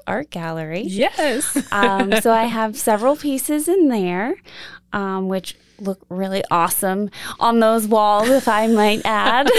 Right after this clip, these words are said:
Speaker 1: <laughs>
Speaker 2: They really do. I'm very
Speaker 1: Yeah.
Speaker 2: excited.
Speaker 1: I'm really
Speaker 2: <laughs>
Speaker 1: excited the way, the way it turned out. And I just, um, wanted to mention two of the pieces are from, um, a live painting experience that I did at the Ice House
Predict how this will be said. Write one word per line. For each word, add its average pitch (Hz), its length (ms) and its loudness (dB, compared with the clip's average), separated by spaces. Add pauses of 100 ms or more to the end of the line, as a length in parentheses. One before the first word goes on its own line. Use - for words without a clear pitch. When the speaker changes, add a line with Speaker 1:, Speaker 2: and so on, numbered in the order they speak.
(100)
Speaker 1:
<laughs> - 220 2
Speaker 2:
They 247 140 4
really 294 380 4
do. 214 460 2
I'm 190 280 2
very 190 180 2
Speaker 1:
Yeah. 359 120 4
Speaker 2:
excited. 180 520 0
Speaker 1:
I'm 311 160 4
really 359 300 4
Speaker 2:
<laughs> 466 60 4
Speaker 1:
excited 302 460 0
the 269 100 2
way, 240 380 2
the 214 160 0
way 240 200 2
it 226 80 -6
turned 240 260 -4
out. 269 220 0
And 208 120 -6
I 220 60 -4
just, 220 360 -8 (220)
um, 196 440 -4 (500)
wanted 220 240 -2
to 220 100 -6
mention 214 580 -4
two 269 260 0
of 269 120 4
the 269 120 0
pieces 254 680 -4 (480)
are 226 280 0
from, 208 800 -6 (260)
um, 196 320 -4
a - 80 -4
live 196 340 -2
painting 233 380 -4
experience 269 800 -8
that 285 160 -4
I 294 160 0
did 294 380 -2
at 220 200 -2 (160)
the 202 340 -6
Ice 196 240 -2
House 214 400 -4